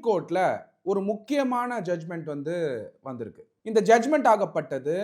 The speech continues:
illegal sand mining case in தமிழ்நாடு பத்தி வந்திருக்கக்கூடிய அப்சர்வேஷன். இந்த அப்சர்வேஷன் நம்ம வந்து புரிஞ்சுக்கிறதுக்கு முன்னாடி லைவ் லால என்ன ரிப்போர்ட் ஆயிருக்குன்னா, Supreme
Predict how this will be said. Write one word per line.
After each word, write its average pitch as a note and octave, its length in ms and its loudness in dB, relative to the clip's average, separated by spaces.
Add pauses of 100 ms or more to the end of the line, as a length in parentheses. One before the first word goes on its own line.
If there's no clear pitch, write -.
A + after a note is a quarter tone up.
(480)
illegal B3+ 500 2 (480)
sand A3+ 400 2 (300)
mining F#3 420 -6
case D#3+ 240 -2 (220)
in A#3 80 -4 (100)
தமிழ்நாடு F3 480 -2
பத்தி C#3 240 -6
வந்திருக்கக்கூடிய B2+ 560 -8 (680)
அப்சர்வேஷன். C3+ 500 -4 (880)
இந்த C#4 100 8 (120)
அப்சர்வேஷன் C#4+ 520 2
நம்ம A3+ 200 -2
வந்து A3 180 0 (160)
புரிஞ்சுக்கிறதுக்கு G3 560 -6
முன்னாடி C3 360 -4 (680)
லைவ் D#4 340 10
லால B3+ 200 10 (260)
என்ன A3+ 200 -4
ரிப்போர்ட் A3 280 0
ஆயிருக்குன்னா, C#3+ 380 -4 (680)
Supreme E4+ 460 2